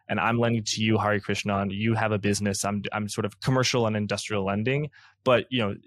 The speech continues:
in the modern day economy with, with securities, it's, it's all about the, it's all about bonds, right? It's all about stocks and bonds. And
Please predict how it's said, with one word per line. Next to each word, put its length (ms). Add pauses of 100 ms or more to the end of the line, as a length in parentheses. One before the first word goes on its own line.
in 80
the 60
modern 260
day 80
economy 320
with, 220
with 80
securities, 760 (240)
it's, 140
it's 140
all 160
about 220
the, 260
it's 100
all 80
about 240
bonds, 420
right? 220 (160)
It's 100
all 120
about 180
stocks 340
and 120
bonds. 420 (300)
And 280